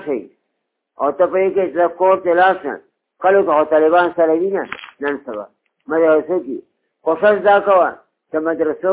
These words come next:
کې ځان برابر کې، درس ورکړي. او که ځای ته نه ملېږي، دا خو یې تا په اختیار کې خماندر یا امیانو ته لګیا اوسه، منظم مسایل ته بیانوه، زکات وغیره، روزه، حج، قرآن ترجمه ونې که پوهېږي،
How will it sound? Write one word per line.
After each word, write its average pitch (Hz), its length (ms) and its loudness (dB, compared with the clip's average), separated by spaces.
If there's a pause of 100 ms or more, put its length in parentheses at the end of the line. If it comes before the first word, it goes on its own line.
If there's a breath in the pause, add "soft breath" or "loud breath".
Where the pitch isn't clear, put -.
کې 170 160 -2 (1000)
ځان 180 260 4 (100)
برابر 151 340 4 (120)
کې، 127 140 -6 (440)
درس 190 200 2 (100)
ورکړي. 123 460 -6 (280)
او 123 60 -8
که 156 120 0 (100)
ځای 185 240 4
ته 170 100 2
نه 196 100 -2
ملېږي، 190 360 2
دا 160 100 2
خو 165 100 -4
یې 165 100 -2
تا 185 140 4
په 180 140 0
اختیار 185 300 0
کې 175 180 -6
خماندر 165 460 0 (500)
یا 170 160 0 (140)
امیانو 202 380 0
ته 185 140 0
لګیا 170 320 2
اوسه، 156 440 0 (280)
منظم 170 320 -2
مسایل 151 440 -2
ته 147 140 -2
بیانوه، 143 580 0 (320)
زکات 165 500 0
وغیره، 151 560 0 (220)
روزه، 156 340 2 (160)
حج، 170 220 0 (380)
قرآن 165 320 0
ترجمه 160 440 0
ونې 165 200 -2
که 156 180 2
پوهېږي، 160 300 0